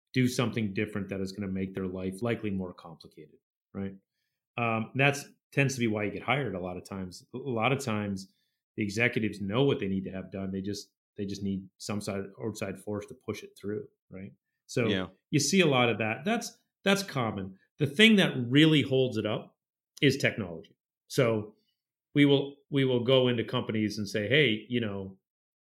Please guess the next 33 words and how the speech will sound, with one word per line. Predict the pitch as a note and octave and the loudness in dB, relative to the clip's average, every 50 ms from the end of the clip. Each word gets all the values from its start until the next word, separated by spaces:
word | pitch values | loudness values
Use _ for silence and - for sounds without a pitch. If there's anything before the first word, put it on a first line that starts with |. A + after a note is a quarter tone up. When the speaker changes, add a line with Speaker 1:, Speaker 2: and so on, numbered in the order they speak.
| _ _ _ _ _ | _ _ _ _ _
Speaker 1:
you | A#2+ B2 C3+ D#3 E3 E3 D#3+ D3 C3 | -2 2 4 4 6 4 4 2 2
need, | B2 A#2+ B2+ D3 D#3+ D#3 D3 B2+ B2+ - - _ - | 0 0 0 0 0 0 0 -2 -4 -6 -10 _ -12
you, | C#3 C#3+ D#3+ - - | -10 -8 -8 -8 -6
you | C#3 D3+ E3+ E3+ D3+ | -4 -2 0 2 2
are, | B2+ A#2 A#2 - - - - | 2 2 0 -4 -8 -10 -6
you're | D3 D3+ D3+ C3+ A#2 - - - | -4 0 0 0 0 -2 -6 0
missing | B2 C3+ C#3 C#3 C#3+ B2+ A#2+ | 2 2 2 4 2 2 4
opportunity | A#2+ A#2+ A#2 - A2 - - - C3+ C3+ B2+ A2 G#2+ G2+ F#2+ F#2+ F#2+ - _ _ _ _ _ - | 4 4 2 2 -2 -2 0 2 2 2 4 2 0 0 -2 -4 -8 -14 _ _ _ _ _ 0
all | B2+ B2 A#2+ A#2+ | 2 2 4 4
over | C3+ E3 E3+ | 2 2 2
the | A#2+ - | -2 -4
place, | - F#2+ F#2+ G#2 - - _ _ _ _ _ _ _ _ _ _ _ _ _ - C3 B2 - _ _ - | -4 -6 -8 -8 -12 -14 _ _ _ _ _ _ _ _ _ _ _ _ _ -12 -12 -12 -12 _ _ -2
but | C#3+ C#3 - D#3 | -2 0 0 2
you | E3 | 4
don't | F#3+ F3+ D3 B2 | 4 4 4 4
have | C3+ C#3 C#3 C#3 B2+ | 6 6 6 6 4
any, | A#2+ B2 B2 A#2+ A#2+ - _ _ _ _ _ - | 4 2 0 0 -4 -8 _ _ _ _ _ 0
you | C#3+ | 2
don't | D#3 D3 C3+ | 4 4 4
have | C3+ B2+ | 4 4
a, | A#2+ A2 G#2+ A2+ - _ | 2 0 -2 -4 -6 _
your | - C3 A#2 | 0 0 0
system | - - E3+ E3+ E3+ D#3+ C3 A#2+ | 2 2 0 0 0 0 -2 -2
that | A#2 A#2+ | -2 -2
you've | B2 A#2 A2+ | -2 -2 0
implem-, | A2 G#2 - - C#3 C#3 C#3 D3 | -2 -2 -2 -2 -2 -2 0 -2
implemented, | C#3 B2 C3 B2+ A#2 G#2 G#2 G2+ | -2 -2 -2 -2 -2 -2 -2 -2
your | G#2+ G2+ | -4 -4
T | - - C3+ | 0 0 2
M | A#2+ A2+ A2+ | 2 2 0
S, | A2 - - | -2 -2 -2
whether | B2 G#2+ G#2 | -2 -2 -2
you | G#2 G2 G2 | -2 -4 -8